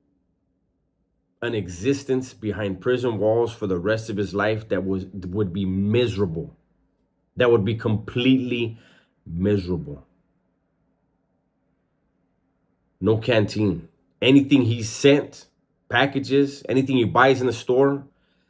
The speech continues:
taken from him. Abused. Physically, mentally.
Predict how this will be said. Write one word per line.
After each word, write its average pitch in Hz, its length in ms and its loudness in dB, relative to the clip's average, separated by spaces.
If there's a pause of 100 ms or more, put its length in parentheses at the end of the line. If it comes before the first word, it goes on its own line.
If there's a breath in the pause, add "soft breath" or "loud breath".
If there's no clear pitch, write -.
(380)
taken 139 400 4
from 90 260 -2
him. 76 140 -10 (2000)
Abused. 107 920 0 (2500)
Physically, 110 560 0
mentally. 87 640 -4